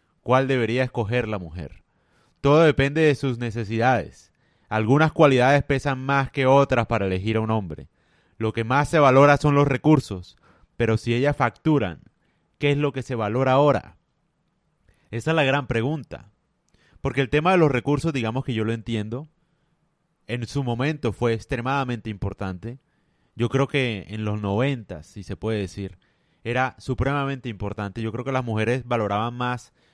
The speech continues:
cuánto ganaba un hombre por encima de cualquier otro rasgo que el valor que le dan los hombres a ellas. A un hombre no le importa si ella gana dinero, si no gana dinero. Es irrelevante. Lo que más valora un hombre es la belleza de, de una mujer.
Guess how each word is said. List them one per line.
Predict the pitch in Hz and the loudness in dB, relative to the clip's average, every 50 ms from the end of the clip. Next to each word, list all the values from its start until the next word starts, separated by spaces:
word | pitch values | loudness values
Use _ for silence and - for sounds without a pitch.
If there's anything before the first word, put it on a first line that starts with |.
| _ _ | _ _
cuánto | - 127 127 117 - 131 | -4 -4 -4 -2 -2 -2
ganaba | 123 117 113 110 117 | -2 0 0 0 -2
un | 120 120 127 | 0 -2 -2
hombre | 127 123 123 131 139 127 | -2 -2 -4 -6 -6 -6
por | 117 - 123 120 | -6 -4 -4 -2
encima | 113 107 95 - 123 123 127 127 | -2 -4 -8 -10 -12 -10 -10 -10
de | 123 | -8
cualquier | - 107 104 98 113 107 | -8 -8 -8 -8 -8 -8
otro | 117 - 123 110 | -6 -4 -4 -4
rasgo | 110 117 117 113 - - 127 135 - _ _ _ _ _ _ _ _ _ _ _ _ _ _ _ _ | -2 -2 -2 -4 -4 -8 -16 -16 -16 _ _ _ _ _ _ _ _ _ _ _ _ _ _ _ _
que | - 139 135 131 | -4 -2 -2 -2
el | 127 117 | -2 -2
valor | 123 123 123 123 131 135 135 | -2 -2 0 0 0 0 -2
que | - 139 | -4 -4
le | 127 | -4
dan | 117 113 117 123 | -2 -2 -2 -2
los | 123 117 - | -4 -2 -2
hombres | 135 123 120 120 117 | -4 -2 -2 0 0
a | 120 127 139 | 2 2 2
ellas. | 139 120 95 85 87 - | 0 -2 -4 -6 -8 -6
A | 101 | -6
un | 110 117 | -2 -2
hombre | 123 127 123 123 120 | -2 -2 -2 -4 -4
no | 110 113 | -6 -6
le | 117 | -8
importa | 120 110 92 117 117 117 - - 110 | -10 -12 -10 -10 -10 -10 -10 -14 -16
si | - - 107 104 104 | -14 -12 -10 -8 -8
ella | 104 101 95 | -8 -8 -6
gana | 95 98 104 104 98 | -6 -8 -6 -6 -6
dinero, | 90 85 87 101 120 127 117 117 110 | -8 -6 -4 -2 -2 0 0 -2 -2
si | - - 101 | -4 -8 -10
no | 95 95 | -8 -8
gana | 98 107 107 107 98 | -6 -6 -6 -8 -8
dinero. | 87 82 85 90 92 90 98 104 - _ _ _ _ _ _ _ _ _ _ - | -10 -10 -10 -10 -10 -10 -12 -14 -20 _ _ _ _ _ _ _ _ _ _ -10
Es | - 101 117 | -4 -2 0
irrelevante. | 127 117 117 117 110 101 95 95 98 98 95 - 120 120 | 0 0 0 -2 -2 -2 -2 -4 -6 -8 -8 -8 -8 -4
Lo | 117 110 | -4 -4
que | 101 104 | -4 -4
más | 104 104 104 | -6 -4 -2
valora | 117 117 120 120 120 120 123 | -2 0 0 0 0 0 -2
un | 120 117 | -4 -4
hombre | 117 120 113 117 110 | -4 -4 -4 -6 -6
es | 107 | -6
la | 107 110 107 | -4 -6 -4
belleza | 104 95 90 90 95 104 - 117 101 | -4 -4 -4 -6 -6 -6 -6 -8 -8
de, | 87 82 80 82 - _ - | -8 -10 -12 -16 -20 _ -14
de | 90 95 | -10 -6
una | 92 92 92 | -6 -4 -6
mujer. | 92 82 80 85 80 80 - - | -6 -8 -8 -8 -8 -10 -12 -14